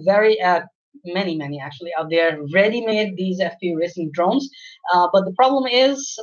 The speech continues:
um, you don't know how to repair them once you crash them. So I would suggest you build one.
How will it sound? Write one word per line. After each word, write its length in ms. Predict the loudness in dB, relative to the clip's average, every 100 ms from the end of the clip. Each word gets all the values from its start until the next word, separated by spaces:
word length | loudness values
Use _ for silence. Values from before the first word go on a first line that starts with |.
| 0
um, 340 | 0 0 -4
you 120 | -8 -6
don't 160 | -2
know 120 | -2
how 120 | -2 -2
to 80 |
repair 360 | -2 2 2 2
them 140 | 0 -2
once 180 | -6
you 100 | -8 -2
crash 260 | -2 -2
them. 160 | -8 -10
So 180 | -2 0
I 100 | 0
would 100 | -2
suggest 340 | -4 -4 -6
you 160 | -8 -4
build 300 | 2 2 2
one. 220 | 0 -2